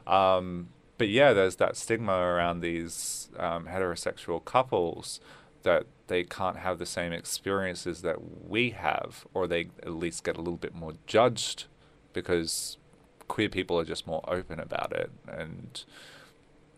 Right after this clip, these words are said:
Speaker 2: it's a lot more in the media, I guess.
Speaker 1: Yeah, that's very true. It's sort of, um, exposure to it, isn't it? 'Cause, like, in saying that, though, in, uh, how you just said media,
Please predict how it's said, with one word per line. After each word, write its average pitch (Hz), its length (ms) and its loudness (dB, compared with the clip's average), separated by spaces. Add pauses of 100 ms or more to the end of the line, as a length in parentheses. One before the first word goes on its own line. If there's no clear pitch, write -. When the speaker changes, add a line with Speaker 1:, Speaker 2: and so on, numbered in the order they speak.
Speaker 2:
it's - 340 -6
a 92 100 -2
lot 90 180 2
more 87 280 -2
in 87 100 -4
the 82 80 -6
media, 85 520 -6
I - 40 -10
guess. - 460 -6 (360)
Speaker 1:
Yeah, 165 260 2
that's 160 220 -4
very 156 240 -2
true. 156 180 -2
It's - 240 -6
sort 175 200 0
of, 156 180 -2
um, 147 360 -4
exposure 156 480 -2
to - 180 -6
it, 139 100 -2
isn't 151 180 -6
it? 110 140 -10
'Cause, 156 120 -12
like, 151 220 -4 (640)
in 277 160 2
saying 320 400 4
that, 190 220 0
though, 147 180 0
in, 208 560 -2
uh, 185 220 -6
how 190 120 0
you 190 200 0
just - 360 -8
said 170 280 -2
media, 180 520 0